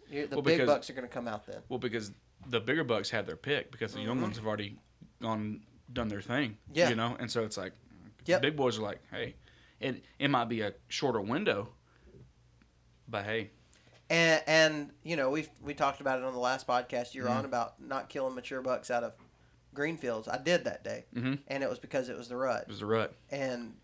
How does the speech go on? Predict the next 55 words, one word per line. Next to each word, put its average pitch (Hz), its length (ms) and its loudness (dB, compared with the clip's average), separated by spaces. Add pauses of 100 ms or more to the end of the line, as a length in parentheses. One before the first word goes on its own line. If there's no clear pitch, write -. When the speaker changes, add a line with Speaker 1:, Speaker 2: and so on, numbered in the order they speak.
(120)
Speaker 2:
Everything 135 400 4
goes 120 180 4
out 117 160 2
the 107 60 -6
window, 104 220 -6
man, 95 240 -8
Speaker 1:
Yeah, 135 340 -2
Speaker 2:
with 110 100 0
Speaker 1:
it - 60 0
Speaker 2:
the 190 60 6
rut. 214 160 8
Speaker 1:
does. - 160 -4 (420)
And, 180 280 6
and 175 200 4
then 160 140 6
another 151 260 6
thing 156 240 2
that 147 100 8
I - 40 10
learned 143 240 4
about 139 220 2
that, 151 220 2
nobody 165 580 4
had 147 160 -2
hunted 127 320 -4
this 120 180 -8
little 117 160 -6
spot - 380 -8 (560)
because 170 240 0
it - 80 -4
was 175 100 -6
kinda 202 300 2
like 196 240 4
just - 160 -10
one 185 100 2
of 180 60 0
those, 165 240 2
like, 127 280 0 (360)
ugly 156 260 2
duckling 143 460 2
green 139 260 -4
fields. 139 320 -2
It 131 80 -10
didn't 160 220 -4
grow 131 300 2
that 135 200 2
well. 139 460 0
Speaker 2:
Yeah. 104 220 0 (280)
Speaker 1:
Um, 135 300 2
but 139 240 0
looking 185 220 -2
back 160 260 4
at 139 80 0
it 117 100 -6
now, 135 600 -2